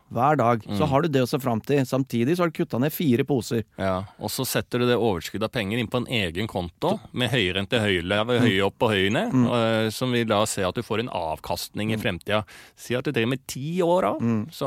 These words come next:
Speaker 2: har du igjen, eh,
Speaker 1: Mm.
Speaker 2: ekstreme mengder penger. Så
Speaker 1: Så
Speaker 2: du
Speaker 1: hvis
Speaker 2: kan
Speaker 1: du
Speaker 2: kjøpe deg en
Speaker 1: sparer
Speaker 2: bil, du.
Speaker 1: to hundre og syttifire kroner om dagen,
Speaker 2: Ja.
Speaker 1: så har du hundre tusen om ti år.
Speaker 2: Ja.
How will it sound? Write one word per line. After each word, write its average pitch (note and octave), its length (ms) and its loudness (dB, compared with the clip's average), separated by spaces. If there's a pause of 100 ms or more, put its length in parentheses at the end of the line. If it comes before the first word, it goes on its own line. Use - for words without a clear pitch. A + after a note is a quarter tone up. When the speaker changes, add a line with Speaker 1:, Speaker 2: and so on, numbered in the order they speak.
Speaker 2:
har G2 300 -2
du A#2+ 60 -2
igjen, F#2 360 -2
eh, G2 1000 -2
Speaker 1:
Mm. - 20 -10
Speaker 2:
ekstreme G2 640 -4
mengder F#2 220 -2
penger. F2 260 -6
Så - 140 -6
Speaker 1:
Så C#3+ 40 2
Speaker 2:
du - 60 6
Speaker 1:
hvis F3 60 4
Speaker 2:
kan C3 100 2
Speaker 1:
du G#3 60 4
Speaker 2:
kjøpe C#3 160 4
deg B3 80 8
en D#3 180 12
Speaker 1:
sparer F#3 160 8
Speaker 2:
bil, G3+ 140 0
du. A#2+ 80 2 (260)
Speaker 1:
to D#3+ 100 2 (120)
hundre D#3 220 6
og C3 40 2
syttifire D3+ 440 2
kroner C#3 240 4
om C#3 100 4
dagen, C3+ 360 4
Speaker 2:
Ja. G2+ 280 0
Speaker 1:
så C#3+ 160 2
har C3 160 2
du D3+ 80 0 (180)
hundre A#2+ 320 -2
tusen - 240 -4
om A2 80 0
ti G#2+ 160 -8
år. A2+ 100 -10 (160)
Speaker 2:
Ja. G#2 180 0